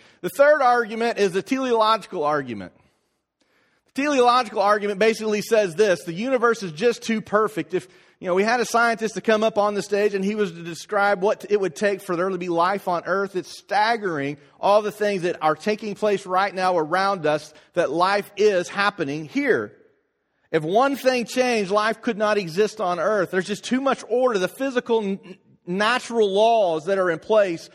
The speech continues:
allowing a-, everything to be happening, it is too complex to not have a creative divine being behind it. It's just too perfect.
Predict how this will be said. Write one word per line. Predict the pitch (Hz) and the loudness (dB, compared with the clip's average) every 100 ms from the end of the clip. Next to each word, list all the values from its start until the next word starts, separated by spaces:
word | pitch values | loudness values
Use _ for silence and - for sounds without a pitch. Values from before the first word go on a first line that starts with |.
| _ _ | _ _
allowing | 170 185 220 247 240 226 | 0 2 4 2 2 -2
a-, | 220 - 202 202 | -4 -12 -12 -6
everything | 226 269 320 - 262 | -2 0 -2 0 -2
to | 240 | -2
be | 214 | -2
happening, | 208 208 220 196 165 - | -2 -2 -4 -4 -6 -2
it | 220 - | -4 -4
is | 170 170 - | -4 -4 -8
too | - 262 277 | -12 -6 -6
complex | - 220 - 220 226 175 - - _ _ | -6 -12 -10 0 2 0 -6 -20 _ _
to | 185 | -4
not | 180 196 208 220 | 0 2 2 2
have | 180 180 151 143 139 - | 0 0 2 0 -2 -8
a | |
creative | 147 - 180 160 180 180 165 | -10 -6 -6 -2 -4 -4 -6
divine | 151 147 151 151 147 | -8 -6 -4 -4 -6
being | 135 135 127 123 | -8 -8 -8 -10
behind | 120 117 143 110 85 | -12 -10 -12 -10 -14
it. | - _ _ _ _ _ _ _ _ _ _ _ _ _ _ _ _ _ _ _ _ _ _ _ _ | -20 _ _ _ _ _ _ _ _ _ _ _ _ _ _ _ _ _ _ _ _ _ _ _ _
It's | - | -18
just | 180 - | -14 -10
too | 247 | -10
perfect. | - 240 - - | -6 -8 -8 -20